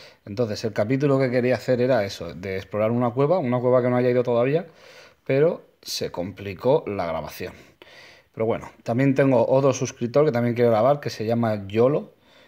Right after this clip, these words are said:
Yolo no me acuerdo qué más, en el que, como he dicho, también me encantaría grabar con él, y a lo mejor con él, eh, también haría algo de exploración, o quizás sí, iría al Nether,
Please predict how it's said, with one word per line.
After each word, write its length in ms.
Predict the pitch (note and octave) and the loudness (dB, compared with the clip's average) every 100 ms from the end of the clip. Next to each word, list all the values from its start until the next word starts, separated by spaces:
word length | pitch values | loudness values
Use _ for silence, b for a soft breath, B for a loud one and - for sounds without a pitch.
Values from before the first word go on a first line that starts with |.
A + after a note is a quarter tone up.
| b - | b -20
Yolo 680 | G#2 G#2 A#2 A#2 A2+ A2+ A2+ | -10 -2 2 4 4 2 0
no 80 | |
me 120 | A2 G2+ | -2 -4
acuerdo 280 | G#2+ G#2+ | -4 -4
qué 60 | G#2 | -4
más, 300 | A#2 E3+ - _ B B B B B | -6 -8 -14 _ B B B B B
en 160 | - G#2+ | -6 -6
el 140 | G#2 | -4
que, 300 | A2+ G#2+ G#2 | 0 0 0
como 220 | G#2 A2+ | -2 0
he 40 | B2 | 0
dicho, 320 | C3+ E3 E3+ | 0 0 0
también 420 | G#2+ A2 C3+ B2+ | -2 0 2 2
me 140 | A2+ | 2
encantaría 760 | G#2+ G#2 A2 G#2+ G2+ G#2+ C3+ G#2+ | -2 -2 -2 -2 0 2 2 2
grabar 300 | F#2+ F#2+ A#2+ | 2 0 0
con 160 | B2+ C#3 | 0 0
él, 220 | F3+ G#3 B B B B | 0 -6 B B B B
y 60 | - | -6
a 60 | |
lo 80 | A2 | -4
mejor 260 | G#2+ C3 C#3 | -2 -2 0
con 300 | D3+ B2+ C3 | 2 2 4
él, 400 | D#3 E3+ D3+ - | 2 2 -2 -6
eh, 560 | G2+ G#2 G2+ G2 G2+ G2+ | -4 -2 -2 -2 -4 -6
también 560 | A2 A2 B2 B2 A2+ - B B B _ b b b b b | -6 -2 2 2 0 -6 B B B _ b b b b b
haría 280 | - A#2 A#2+ | -10 -2 2
algo 220 | C3 A#2 | 2 0
de 80 | G2 | -2
exploración, 680 | G2 - G2+ F#2+ - C3 D3 | -6 -6 -2 -2 0 0 0
o 100 | - | -4
quizás 400 | G2+ G#2 A#2+ B2 - | -8 -2 0 0 -2
sí, 340 | - F2+ F#2 - | -10 -8 -8 -4
iría 360 | A2 A2+ C3+ | -2 2 2
al 160 | G#2 G#2+ | 2 0
Nether, 460 | C3 D#3 G#3 _ | 0 0 -4 _